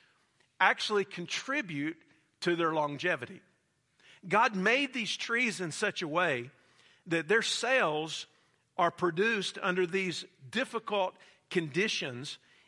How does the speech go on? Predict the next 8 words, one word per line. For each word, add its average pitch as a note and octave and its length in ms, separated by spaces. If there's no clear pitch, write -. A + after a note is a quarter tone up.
and F#3 300
actually G#3 500
create F#3+ 560
a D3+ 60
hardiness F3 880
within E3 360
the D3+ 80
plant. C#3+ 420